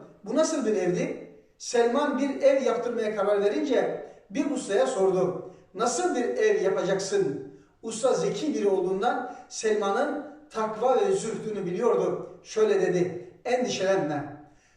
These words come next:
Sıcağa karşı gölgelik, soğuğa karşı sığınak,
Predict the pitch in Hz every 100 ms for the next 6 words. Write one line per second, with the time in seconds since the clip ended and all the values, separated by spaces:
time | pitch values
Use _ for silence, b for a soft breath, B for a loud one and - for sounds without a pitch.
0 | _ - - 247 262 285 277 214 208 -
1 | 190 185 175 185 180 - - - _ _
2 | _ _ _ _ - - 190 233 240 214
3 | 180 - - - 165 165 160 -